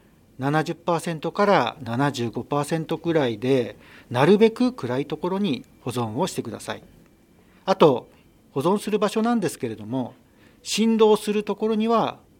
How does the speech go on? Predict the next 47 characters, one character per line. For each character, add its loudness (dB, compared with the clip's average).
置 -14
か -4
な -2
い -6
で -6
く -10
だ -14
さ -10
い。 -14
ま -4
た、 2
様 -4
々 4
な 2
匂 -2
い 0
の -2
あ -8
る、 -12
ま -4
あ、 -4
異 -8
臭 0
の 0
あ 2
る 2
も 0
の 2
と 0
一 -8
緒 -2
に -2
ワ -2
イ -2
ン -10
は -2
保 -12
管 -10
は -6
し -8
な -6
い -8
で -12
く -20
だ -18
さ -12
い。 -18